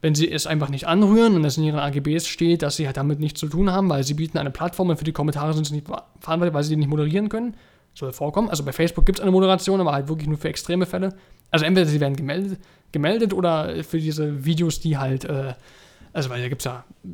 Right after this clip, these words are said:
Löschabteilungen, ich glaub, so heißt das, oder Lösch-, äh, wie, oder wie heißen die das nochmal? Also es gibt halt viele, viele Menschen, die kontrollieren dann diese ganzen gemeldeten Sachen. Und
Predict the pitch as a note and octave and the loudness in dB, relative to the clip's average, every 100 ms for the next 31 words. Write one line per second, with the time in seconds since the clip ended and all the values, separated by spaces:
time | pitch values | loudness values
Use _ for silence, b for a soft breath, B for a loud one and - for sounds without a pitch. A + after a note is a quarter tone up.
0 | - - - F3 - - E3+ F3 G3+ F#3+ | -16 -18 -18 -18 -18 -6 4 4 6 0
1 | - D3 D3 C#3+ C#3 D3+ - D#3+ D#3 E3 | 2 2 2 0 -2 -6 -4 -4 -2 -2
2 | D3+ D3+ D3+ D#3 - E3+ D3+ - - - | -4 -4 -4 -6 -8 -6 -2 -2 -2 -6
3 | - D#3 C#3+ C#3 - E3 D#3 - D#3 - | -6 -4 -2 -4 -6 -8 -10 -8 -8 -8
4 | - - - G#3 - D3 C3+ C3 B2+ - | -14 -12 -6 -4 0 -2 -2 -6 -8 -12
5 | b b b b b - D#3 G3 F#3 E3 | b b b b b -6 -2 -2 0 -2
6 | - F#3 F3 E3+ D#3+ E3 D#3+ D3+ D3 D#3 | -2 -2 0 0 2 0 0 -2 0 0
7 | D#3 D3+ D3 C#3 C3+ C#3 B2+ C#3 D#3 D3 | 0 0 -2 -4 -4 -6 -6 -4 0 0
8 | C#3 D3+ C#3+ C3+ - b b b b F3+ | -2 -4 -8 -8 -14 b b b b 4
9 | F3 F3+ - | 6 4 0